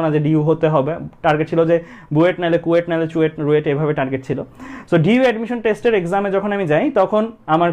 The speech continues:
কোনো মানে প্যারাই ছিল না। প্যারা ছিল না means হচ্ছে আমি তখন চিন্তা করছিলাম যে এটা হইলে হবে না হইলে নেই, and এটাতে আমার কোনো এক্সপেকটেশন নাই এই এক্সামে। And তখন খুব ফ্রি, and আগের দিন সারা রাত আমি ঘুমাইনি, কারণ আগের দিন রেজাল্ট আসছে বুয়েটের, and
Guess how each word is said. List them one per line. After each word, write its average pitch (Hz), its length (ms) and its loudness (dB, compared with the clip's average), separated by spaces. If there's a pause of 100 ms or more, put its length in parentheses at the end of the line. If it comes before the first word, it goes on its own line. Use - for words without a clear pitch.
কোনো 160 380 0
মানে 135 200 -4
প্যারাই 180 260 2
ছিল 135 220 -8
না। 110 120 -12
প্যারা 160 180 2
ছিল 190 220 -4
না 190 100 -2
means 196 200 -6
হচ্ছে 233 160 -6
আমি 170 240 0 (320)
তখন 175 200 2
চিন্তা 196 200 2
করছিলাম 196 280 0
যে 202 60 2
এটা 240 160 2
হইলে 170 340 2
হবে 175 140 2
না 151 180 2
হইলে 127 180 0
নেই, 117 140 -8 (120)
and 160 160 2 (220)
এটাতে 156 340 2
আমার 147 160 0
কোনো 151 220 -2
এক্সপেকটেশন 160 640 -2
নাই 110 80 -4 (120)
এই 135 140 2 (180)
এক্সামে। 117 240 -6 (300)
And 185 140 2
তখন 240 140 2
খুব 262 160 2 (120)
ফ্রি, 165 140 0 (320)
and 190 100 2 (100)
আগের 202 220 0
দিন 226 80 -4
সারা 175 280 -2
রাত 196 100 0
আমি 196 200 0
ঘুমাইনি, 127 260 -2
কারণ 175 200 0
আগের 190 220 0
দিন 202 180 -2
রেজাল্ট 175 220 0
আসছে 175 200 -4
বুয়েটের, 160 380 2
and 147 80 -4